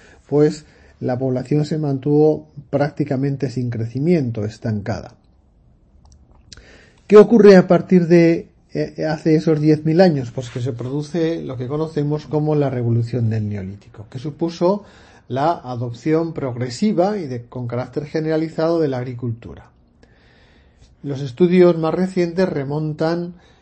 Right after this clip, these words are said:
eh, este, el inicio de este proceso hacia hace unos doce mil años, ¿no? Y a partir de ahí vemos cómo hay, eh, un cambio en el ritmo de crecimiento de la población, que empezó a ser importante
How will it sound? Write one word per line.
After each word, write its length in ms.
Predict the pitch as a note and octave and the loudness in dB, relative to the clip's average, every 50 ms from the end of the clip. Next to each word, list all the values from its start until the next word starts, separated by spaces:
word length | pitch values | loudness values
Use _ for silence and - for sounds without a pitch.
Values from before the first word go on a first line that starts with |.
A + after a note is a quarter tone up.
| _ _ _ - | _ _ _ -12
eh, 440 | A#2 A#2 A#2 A2 A2+ G#2+ E2 G#2 C3 | -8 -6 -6 -6 -6 -10 -12 -12 -12
este, 500 | B2 - - - C#3+ C#3 C3+ C3 B2 B2+ | -14 -14 -12 -8 -6 -6 -6 -6 -8 -8
el 100 | C3 C#3 | -8 -8
inicio 340 | C#3 C#3+ D#3 D#3 D3+ C#3+ C#3 | -6 -6 -6 -6 -4 -4 -4
de 60 | C#3+ | -4
este 180 | C#3 - D#3+ D3+ | -4 -6 -10 -6
proceso 500 | D#3 D#3 D3+ D#3 D3+ D3+ D3+ - D#3 D3 | -6 -6 -2 0 -2 -2 -2 -2 -2 -2
hacia 460 | D3 D3 - D3 - C#3 C3+ C3+ C3+ | -2 -4 -8 -12 -6 -4 -4 -4 -4
hace 340 | C3 A#2 - C#3+ C#3+ C#3+ C3 | -6 -6 -4 -4 -4 -4 -4
unos 360 | C#3 C3 C3 C3+ C#3+ C3 B2+ | -8 -12 -10 -10 -10 -10 -10
doce 240 | B2+ A#2+ A#2 - A#2 | -10 -10 -8 -6 -4
mil 200 | A#2 A#2+ C#3 E3+ | -4 -2 -2 -2
años, 440 | E3+ D#3 B2 G2+ F#2 F#2+ - - | -2 -2 -4 -6 -10 -12 -16 -14
¿no? 200 | B2+ B2 D3+ A#3 D#4+ | -14 -14 -14 -12 -10
Y 80 | - C#3+ | -10 -10
a 120 | C3+ B2 | -10 -6
partir 360 | A#2 C#3+ C#3+ A#2 G3 G3 G#3 | -8 -8 -6 0 0 0 0
de 120 | G3+ A3 A3 | 4 4 4
ahí 280 | A3 A#3 A#3 A#3 A3+ G#3+ | 4 4 2 0 -4 -8
vemos 420 | D#3+ D3+ E3+ F3 F#3 G3 G3+ G3+ | -6 -4 -2 0 0 -2 -2 -4
cómo 380 | - - E3+ E3+ E3 D#3+ D#3+ D#3+ | -4 -6 -4 -4 -2 -2 0 2
hay, 340 | E3+ F3+ F#3+ G3 G3 F#3+ F#3 - - - - - - _ _ _ _ | 2 2 2 2 -2 -6 -12 -16 -20 -20 -20 -20 -20 _ _ _ _
eh, 300 | - C3 B2 A#2+ A#2 A2+ - - | -10 -8 -6 -4 -4 -6 -8 -8
un 360 | C#3+ D3 D3+ D3+ D3 C#3+ C#3 | -6 -4 -4 -2 -2 -2 0
cambio 580 | - F#3+ G3 G#3 G3 F#3 F3+ F#3+ A3 A#3+ C4+ | 4 4 6 6 6 6 6 6 6 4 2
en 120 | A3+ F3 D3 | -4 -4 -4
el 140 | C#3+ C#3 C3 | -4 -4 -2
ritmo 480 | - C#3+ E3+ D#3 D3+ D#3+ E3 F3 F3 E3 | 0 2 2 2 2 2 2 2 2 2
de 140 | C#3+ C#3+ | 0 -2
crecimiento 580 | - C#3 A#2+ A#2 C3+ C3 C3 C#3 C#3 C3+ C#3+ C3+ | -2 -2 -6 -4 -4 -4 -4 -4 -2 -2 -2 -2
de 80 | C3 B2+ | -2 -2
la 140 | B2+ A#2 | -4 -6
población, 760 | A#2 A#2+ A#2 A2+ A2+ A2+ - - F#3+ F#3 G3 G#3+ A#3+ D#4 - - _ _ _ _ _ _ - | -6 -4 -4 -4 -4 -4 0 4 6 6 6 4 2 -2 -10 -16 _ _ _ _ _ _ -16
que 180 | - A2 G#2+ | -14 -12 -10
empezó 320 | G#2 G#2+ A2 A2+ A2+ - B2 | -10 -10 -10 -10 -10 -8 -8
a 100 | A#2+ A#2+ | -8 -6
ser 140 | B2+ A#2+ B2+ | -8 -8 -8
importante 760 | C3+ C3+ - D#3 D3 C#3 D#3 D3+ D3+ D3 C#3+ F3 F3+ F#3 | -8 -4 -4 -4 -4 -2 -2 -2 -2 0 0 0 0 0